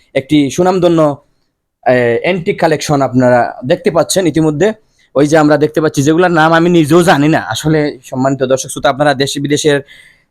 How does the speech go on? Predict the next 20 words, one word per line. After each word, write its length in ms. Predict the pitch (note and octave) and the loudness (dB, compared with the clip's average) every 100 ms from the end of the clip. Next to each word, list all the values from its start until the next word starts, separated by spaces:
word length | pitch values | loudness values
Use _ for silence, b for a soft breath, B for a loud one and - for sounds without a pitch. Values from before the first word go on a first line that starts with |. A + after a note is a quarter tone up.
| _ B2+ | _ -2
যে 420 | F3 E3 D#3+ D#3+ | 4 6 4 4
জা-, 200 | D#3 D3+ | 2 2
জায়গা 220 | D#3 D#3 | 0 0
থেকে 180 | D#3+ E3 | 0 0
দেখবেন, 420 | C#3+ E3 E3 F#3+ | 0 0 2 0
এবং 500 | - C3+ C3+ C3 B2 D3+ | 0 -2 -2 -2 -6 -2
সবার 160 | F3+ | -2
কাছে 160 | F3 F3 | 0 0
অনুরোধ 200 | F#3 G3+ | 0 0
থাকবে, 240 | F3 D#3+ | 0 -2
ফুলবাড়ি 300 | D3+ D3 D3 | 0 0 0
টিভির 220 | C#3 C#3+ B2 | 2 0 0
পক্ষ 260 | D#3+ - | -4 -4
থেকে 240 | F3+ D#3+ D3+ | -4 -2 -2
আপনারা 280 | C3 C#3+ | 0 -2
লাইভটি 260 | C#3+ C#3+ E3+ | 0 -2 -2
শেয়ার 240 | - E3 | 0 -2
করে 280 | D#3+ D#3 D3 - b b b - C#3+ | 0 0 -2 -6 b b b -6 -4
বিশ্ববাসীকে 520 | - F3 D3+ E3 D3 | -2 -2 0 -2 -2
দেখা, 280 | C#3+ D#3 | 0 0